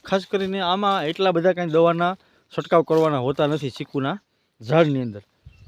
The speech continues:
કારણ કે આમાં કોઈ એવા રોગ બહુ આવતા નથી,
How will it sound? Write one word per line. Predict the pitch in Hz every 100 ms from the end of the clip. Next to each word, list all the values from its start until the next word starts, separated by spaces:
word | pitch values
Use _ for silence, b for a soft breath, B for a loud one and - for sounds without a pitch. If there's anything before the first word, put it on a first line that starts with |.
| -
કારણ | 170
કે | 175
આમાં | 190 185
કોઈ | 180 185
એવા | 185 185 180 175 170 165 147 127
રોગ | 156 175
બહુ | 170
આવતા | 175 165 175 165
નથી, | 139 147